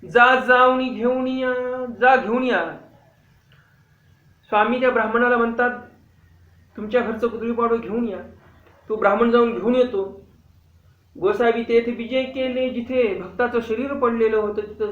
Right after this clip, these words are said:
देव गे-, जातात. गोसावी त्या तेसी करे स्पर्शले मा, गोसावी त्या तेसी दोन देसी धरून आसन झाले. भक्ताला पोटशी धरतात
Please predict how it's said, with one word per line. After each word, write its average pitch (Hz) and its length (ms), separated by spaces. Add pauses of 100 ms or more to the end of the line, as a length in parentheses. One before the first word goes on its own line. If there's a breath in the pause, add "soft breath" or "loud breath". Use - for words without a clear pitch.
देव 196 180
गे-, 180 120
जातात. 180 520 (460 soft breath)
गोसावी 220 460
त्या 226 240
तेसी 233 320
करे 233 260
स्पर्शले 226 460
मा, 226 200
गोसावी 226 520
त्या 226 240
तेसी 226 380
दोन 233 220
देसी 233 320
धरून 233 400
आसन 233 340
झाले. 254 520 (760 soft breath)
भक्ताला 233 480
पोटशी 233 560
धरतात 214 400